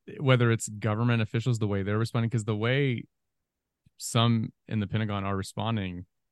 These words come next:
it's, it's pretty flabbergasting. It's just like, "What? That's your response?" Uh, I was recently watching, um,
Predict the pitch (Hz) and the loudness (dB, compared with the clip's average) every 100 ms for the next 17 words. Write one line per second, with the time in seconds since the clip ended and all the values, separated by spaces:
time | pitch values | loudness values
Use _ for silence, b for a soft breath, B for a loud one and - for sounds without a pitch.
0 | - 139 - - 123 - 220 269 - 101 | -2 0 0 -6 -8 -2 0 0 0 2
1 | 131 107 87 90 104 98 - 101 98 101 | 2 2 -2 -6 -6 -6 -6 -6 -6 -4
2 | 247 359 - 165 - 156 131 160 185 - | -4 -4 0 0 2 2 2 0 -2 -6
3 | b b b b - 131 135 135 131 160 | b b b b 2 2 6 6 6 4
4 | 160 147 120 123 - 110 110 110 104 101 | 4 4 4 4 4 2 2 0 0 -2
5 | 101 | -4